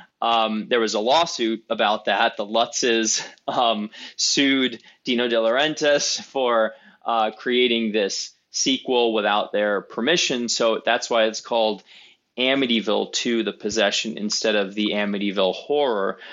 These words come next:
because it's not actually based on the book or on the first film. But in, in doing that, uh,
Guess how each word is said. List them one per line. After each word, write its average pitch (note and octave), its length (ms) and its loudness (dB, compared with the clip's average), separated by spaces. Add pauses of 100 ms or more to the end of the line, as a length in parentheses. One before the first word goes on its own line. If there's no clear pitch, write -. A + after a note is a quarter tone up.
(200)
because A2 340 -2
it's G#2 200 -4
not G#2 200 2
actually G2 400 -2
based G2+ 540 0
on G#2 180 -2
the F#2 60 -4
book - 720 -2
or A2 180 2
on G2+ 220 0
the F#2+ 60 -4
first - 440 -2
film. G#2+ 520 0 (520)
But A2+ 260 2 (120)
in, A2+ 200 0 (100)
in A2+ 240 0
doing D#3+ 340 2
that, G2+ 560 0
uh, G#2 500 2